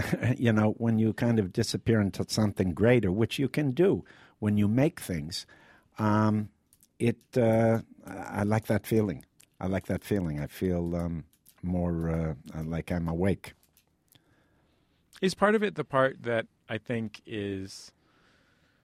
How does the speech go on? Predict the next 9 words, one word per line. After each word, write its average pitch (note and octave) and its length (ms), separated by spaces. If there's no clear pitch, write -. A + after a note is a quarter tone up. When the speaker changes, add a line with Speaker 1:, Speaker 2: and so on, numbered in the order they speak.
Speaker 2:
particularly B2 680
strong G2 640
in G2 160
acting, G2+ 580
that G2 180
is G2 280
that F#2+ 160
you G2+ 440
are F#2 460